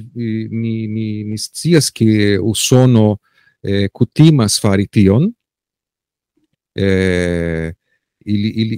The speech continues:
ili sendas, eh, ekzemple, parolante kun eŭropanoj estas ege malfacile paroli kun ili, ĉar, eh, en iliaj, in, iliaj landoj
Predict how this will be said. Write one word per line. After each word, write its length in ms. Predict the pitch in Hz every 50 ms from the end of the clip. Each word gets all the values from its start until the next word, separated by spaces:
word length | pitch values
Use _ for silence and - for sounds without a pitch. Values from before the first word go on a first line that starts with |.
| 110
ili 140 | 113 110 110
sendas, 640 | - - - 139 135 147 147 131 120 110 - - -
eh, 260 | 101 117 110 107 98
ekzemple, 360 | 117 - - 131 117 - 120
parolante 560 | - - 135 127 127 120 123 143 147 - 143
kun 300 | 123 - - 127 123 123 -
eŭropanoj 680 | - 120 120 120 113 98 - 123 120 123 123 120 120
estas 400 | 117 110 - - 110 - - - - _ _ _ _ -
ege 400 | 160 170 185 202 185 156 165 147
malfacile 960 | 127 123 120 120 127 127 - - 104 104 - - - - 101 101 104 107 123
paroli 400 | - - 110 101 101 104 101 98
kun 260 | - _ 101 101 95
ili, 260 | 98 104 110 117 127
ĉar, 400 | - - - 113 104 101 101 104 - _ _ _ _ _ _ _ _ _ -
eh, 800 | 95 95 98 95 95 92 92 90 92 92 95 98 95 92 92 95 117 117
en 120 | 123 120 -
iliaj, 480 | - 120 110 113 127 139 131 127 123 120 - _ _ _ _ _
in, 240 | 120 117 120 120 -
iliaj 520 | - 120 113 113 127 139 139 127 120 117 110
landoj 600 | 110 110 113 135 143 127 107 107 113 123 127